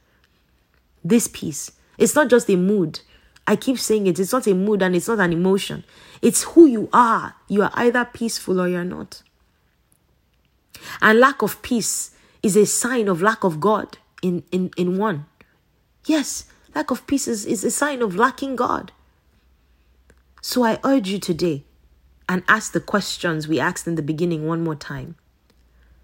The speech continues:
What do you define as peace?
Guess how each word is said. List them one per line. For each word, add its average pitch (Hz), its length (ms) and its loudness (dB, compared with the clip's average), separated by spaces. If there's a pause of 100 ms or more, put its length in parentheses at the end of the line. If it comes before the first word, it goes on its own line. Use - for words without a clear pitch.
(400)
What 330 200 2
do 254 100 2
you 240 160 4
define 208 640 -2
as 143 220 -6
peace? - 480 -12